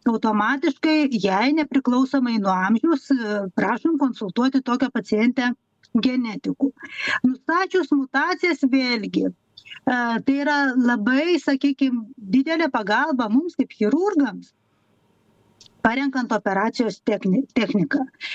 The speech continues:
Em, s-, pasaulyje tendencijai didėjant, e, sa-, krūties saugojimo operacijoms, vis tik, e, nustačius genetines mutacijas, siūlomos yra radikalios krūties operacijos, nes yra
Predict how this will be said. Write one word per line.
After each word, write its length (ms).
Em, 320
s-, 380
pasaulyje 680
tendencijai 800
didėjant, 640
e, 600
sa-, 360
krūties 520
saugojimo 640
operacijoms, 960
vis 400
tik, 320
e, 80
nustačius 640
genetines 520
mutacijas, 960
siūlomos 680
yra 160
radikalios 560
krūties 460
operacijos, 640
nes 240
yra 300